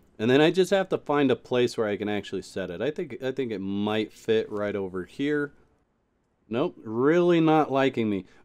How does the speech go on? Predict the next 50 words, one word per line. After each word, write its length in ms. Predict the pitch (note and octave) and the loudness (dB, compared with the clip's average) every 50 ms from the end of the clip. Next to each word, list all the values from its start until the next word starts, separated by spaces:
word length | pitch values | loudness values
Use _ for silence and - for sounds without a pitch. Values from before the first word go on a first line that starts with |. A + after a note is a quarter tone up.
| _ _ | _ _
But 300 | - D#3 D3+ B2+ - - | 4 4 6 4 4 0
I 60 | B2+ | -4
should 300 | A#2 - - D#3 D3+ D3+ | -6 -6 -4 -6 -6 -4
be 120 | D3+ D3+ D3 | -2 0 0
able 160 | C#3+ C3+ C3+ | 0 0 0
to 80 | C3 A#2+ | -2 -4
place 380 | - - C3+ C3 C3 B2 - | -4 -2 0 0 0 0 0
it 100 | B2+ G#2+ | -2 -2
right 280 | A2 A2+ A#2 A#2+ A#2+ A#2 | 0 2 2 2 2 2
down 300 | - B2 A#2+ A#2 A2+ A2 | 0 -2 0 0 0 0
here, 300 | A2 B2 A#2+ A#2+ A#2 A2+ | -2 0 0 2 2 0
and 80 | A2 | 0
it 80 | - - | -2 -6
should 260 | - - - A#2 A2 | -8 -4 -4 -4 -2
be 160 | G#2 A2 G#2 | -2 -6 -6
close 480 | F#2+ - - - - A#2 A2 A2 G#2+ - | -6 -8 -10 -4 0 2 2 2 2 0
enough 400 | A2+ G#2 G#2 G2+ G2+ F#2+ - - | -2 -2 0 0 -2 -4 -6 -12
to 500 | - - A#2 A2 G#2+ G2+ G2 F#2+ F#2+ F2+ - - - - _ _ - | -10 -6 -4 -2 0 0 0 0 -2 -4 -6 -14 -20 -20 _ _ -2
have 180 | A2+ A2 G2 | -2 0 0
a 60 | G2 E2+ | -2 -4
decent 420 | E2 A2 G#2+ G2+ - G#2 F#2 F2 | -2 -2 -2 -2 -2 -4 -6 -6
decay 340 | - F#2+ - - B2+ C3 C3+ | -6 -8 -6 -2 0 0 0
timer. 440 | C3+ - C#3 C3+ C3+ C3 C3 B2+ A2+ | 0 -2 -2 -2 0 0 0 0 -2
Let's 320 | F#2+ F2+ F2+ - - - | -2 -4 -6 -8 -6 0
look. 400 | B2+ C#3+ C#3+ C#3 C3+ - - _ _ - - _ - | 4 4 4 4 2 -2 -18 _ _ -20 -18 _ -8
It 240 | G2 F2+ - _ - | -8 -8 -6 _ 2
does. 480 | C#3 C3+ C3 B2+ B2 A#2 A2 - - _ _ _ _ _ _ _ | 4 4 6 6 4 2 0 -4 -12 _ _ _ _ _ _ _
We'll 140 | - G#2 F#2+ | -6 -6 -6
pop 380 | - - - A2 G#2+ G2+ - - | -6 -4 -4 -4 -4 -4 -4 -6
him 240 | - G2+ G2 G2 F#2+ | -6 -4 -2 -2 -2
on 180 | F#2+ F#2+ F#2+ | -2 -2 -2
there 220 | F#2 F#2 F2+ F2+ F2 | -4 -4 -4 -6 -6
like 320 | E2+ E2 E2 E2 - F2 | -8 -10 -12 -12 -12 -8
that, 420 | G2 G#2 G#2 G#2 G2 F#2 - - - _ _ _ _ _ _ _ - | -4 -2 -2 -2 -2 -4 -8 -14 -20 _ _ _ _ _ _ _ -14
and 280 | F#2 F2+ F2 E2+ D2+ | -12 -10 -10 -10 -10
then 720 | - F#2 F#2 F2+ F2+ F2+ F2+ F2+ F2 F2 E2+ F2 E2+ E2+ F2 - _ _ _ _ _ _ _ _ _ _ | -10 -8 -8 -6 -6 -8 -8 -8 -10 -10 -10 -10 -10 -10 -12 -14 _ _ _ _ _ _ _ _ _ _
throw 240 | - G2 F#2+ F#2 F2+ | -12 -10 -8 -8 -8
our 240 | - F2 F2+ F2 F2 | -8 -10 -10 -12 -12
thrall 440 | - - - B2 C3 C#3 C#3 C#3 C#3+ | -12 -8 -4 -2 0 2 2 2 2
on, 180 | D#3 F3 G3 | 4 2 4
and 120 | F#3 C3 A#2 | 4 4 4
then 120 | A#2+ B2+ | 4 4
we 100 | B2+ B2+ | 4 2
just 200 | A#2+ B2+ A#2 A#2 | 2 2 0 2
need 200 | C3 C#3 C3+ A#2+ | 4 2 2 2
to 300 | - D3 D3 C#3+ B2+ A2 | 2 2 4 4 2 0
fill 300 | - - - D3 D#3+ F3 | -4 0 2 2 4 4
it 80 | D3 D3 | 2 0
with 120 | D#3+ E3 | -2 -4
some 240 | - - D#3+ B2 - | -4 -4 -4 -4 -4